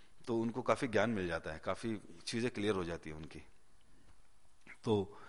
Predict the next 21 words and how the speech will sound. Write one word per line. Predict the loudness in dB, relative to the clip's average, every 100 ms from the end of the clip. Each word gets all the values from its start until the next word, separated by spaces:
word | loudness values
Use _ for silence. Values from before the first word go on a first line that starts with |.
| -14 4
एक | 6 8
व्यक्ति | 8 6
की | 2
क्लियर | 6 6 8
हो |
गई, | 6 4
वो | 2
भी |
किसी | 0 -2
संस्था | -2 -2 2 2
का | 2
बहुत | 2 2
बड़ा, | 4 4 2 -4 -16 -16 -16 -16 -16 -8
अ, | -4 -4 -4 -8 -14 -12
मुस्लिम | -6 -2 0 0
संस्था | 2 -2 -2
का | 0 0
बहुत | 0 0
बड़ा | 0
अधिकारी | 0 0 0 0
था। | -4